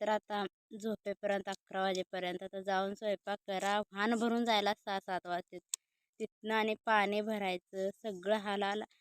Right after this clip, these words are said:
आणि मला व्हिडिओज करायचे होत नाहीत, शूट करायला होतच नाही, कारण ह्या ऊसतोडीच्या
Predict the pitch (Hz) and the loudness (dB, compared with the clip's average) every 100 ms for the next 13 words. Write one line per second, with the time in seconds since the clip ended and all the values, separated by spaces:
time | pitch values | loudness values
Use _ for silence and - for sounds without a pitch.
0 | _ _ 202 208 214 208 220 226 214 196 | _ _ -4 -2 2 4 4 4 0 2
1 | 214 226 - 233 190 185 185 180 - 170 | 2 2 0 0 2 0 -4 -12 -8 -8
2 | - _ _ _ - - _ _ - 240 | -8 _ _ _ -14 -14 _ _ -10 -10
3 | - 247 240 233 240 233 240 254 254 247 | -4 4 6 6 4 0 -6 -8 -6 6
4 | 226 220 - _ _ _ _ - 220 220 | 6 6 0 _ _ _ _ -4 4 10
5 | 220 208 - - 202 220 226 - 247 233 | 10 10 4 0 0 2 2 0 -4 -2
6 | 247 | -2